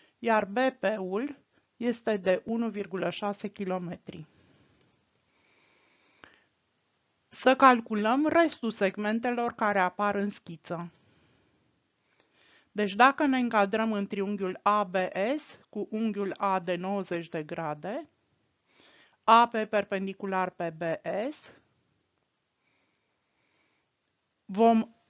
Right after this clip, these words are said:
folosi teorema catetei și vom avea A B pătrat egal cu ipotenuza B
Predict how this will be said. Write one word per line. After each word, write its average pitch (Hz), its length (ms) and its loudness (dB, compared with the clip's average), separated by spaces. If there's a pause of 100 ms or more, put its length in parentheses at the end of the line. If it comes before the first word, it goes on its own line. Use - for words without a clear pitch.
(300)
folosi 214 600 6
teorema 208 600 4
catetei 170 800 -4 (2500)
și - 140 -8
vom 226 260 6
avea 214 340 8
A 240 280 6
B 240 180 0
pătrat 220 640 -2
egal 220 440 0
cu 208 140 -6
ipotenuza 196 1080 -2
B 180 160 -16